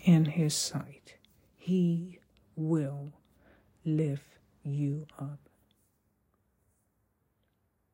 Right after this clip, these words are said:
Now, so many people often think that when they have high financial status and they're blessed with material things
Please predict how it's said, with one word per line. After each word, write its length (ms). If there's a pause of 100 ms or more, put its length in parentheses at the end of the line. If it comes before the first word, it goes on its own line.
(1800)
Now, 140
so 320
many 320
people 640
often 640
think 380 (520)
that 480 (2000)
when 140
they 180
have 260
high 380
financial 720
status 1000
and 360 (880)
they're 100
blessed 500
with 260
material 840
things 720